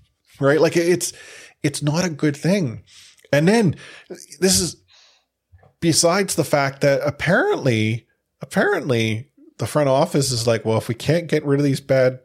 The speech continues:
Speaker 2: contracts, we'll consider buyouts." Well, the Vancouver Canucks, and I honestly haven't done the whole, you know, buyout game in a, in a while. So it's possible that they might have,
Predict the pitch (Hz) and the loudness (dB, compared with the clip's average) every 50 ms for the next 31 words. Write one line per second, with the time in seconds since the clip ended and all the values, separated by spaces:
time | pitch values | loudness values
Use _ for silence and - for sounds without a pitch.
0 | _ - - - 131 127 131 127 - 113 95 98 87 - - - - - _ _ | _ -14 -6 -2 -2 0 0 0 0 0 0 0 -2 -4 -8 -12 -12 -14 _ _
1 | _ _ _ _ _ _ _ _ - 123 120 117 117 - 143 127 - - 120 110 | _ _ _ _ _ _ _ _ -8 -2 -2 -2 0 0 -4 -4 -4 -4 -2 -2
2 | 110 104 104 _ _ - 175 190 202 190 147 104 80 62 55 - - - - - | -2 -2 -2 _ _ 0 0 2 2 4 2 2 2 0 -2 -6 -8 -12 -12 -12
3 | - - _ _ _ - - - - - - - - _ _ - - 156 156 156 | -12 -14 _ _ _ -20 -20 -20 -20 -20 -20 -20 -20 _ _ -2 0 2 4 4
4 | 156 - - - - - 139 160 165 135 175 220 285 370 359 - 392 392 370 349 | 2 0 -4 -14 -14 -6 -2 0 2 2 2 2 2 0 0 0 0 2 0 0
5 | 359 - - 156 156 127 107 - - 139 147 139 165 185 180 135 160 156 156 160 | -2 -2 -2 0 0 0 -2 -2 -2 0 2 2 4 4 4 4 4 4 2 2
6 | 156 139 - - 147 139 135 117 123 120 120 117 110 - 110 110 110 110 107 101 | 2 0 0 0 2 2 2 4 2 0 0 -2 0 0 0 0 2 0 -2 0
7 | 92 113 113 110 107 107 113 110 104 101 101 95 98 - 98 95 98 107 104 104 | 2 2 2 4 2 2 0 0 -2 -2 -2 -4 -2 0 2 2 4 2 2 2
8 | 104 104 107 107 101 98 98 101 101 98 90 90 87 87 92 104 101 92 87 85 | 0 -2 -4 -4 -4 -2 -2 -4 -4 -4 -4 -4 -6 -6 -6 -6 -6 -4 -4 -2
9 | 85 82 65 - - - - 135 131 - - - - 196 240 302 - - - 160 | -2 -2 -2 -2 -4 -2 -2 -4 -4 -4 -6 -4 -2 0 0 0 0 0 0 2
10 | 131 123 120 113 113 104 - - 110 113 110 101 98 95 101 110 - - - - | 2 2 2 0 -2 -4 -2 0 0 0 0 0 0 0 0 0 -2 -2 -4 -2
11 | - - 92 90 92 98 117 131 143 147 139 - | -2 0 0 0 2 2 2 2 2 0 -2 -6